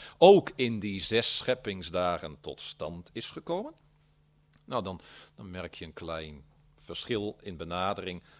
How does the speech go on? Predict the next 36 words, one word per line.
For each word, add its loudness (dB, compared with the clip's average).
De -20
grote -4
grondtoon 0
en -6
overeenstemming -6
is -12
dat -6
het -8
geschapen -2
engelen 0
zijn. -8
Ze -2
zijn 8
wel 6
anders 0
geschapen -4
dan -4
de -10
mens. -14
Dat -20
mag -6
ons -8
ook -4
niet -10
ontgaan, -6
denk -10
ik. -16
De 6
engelen 2
die -2
zijn 4
geschapen 0
bij -2
duizenden 2
en -6
tienduizenden -2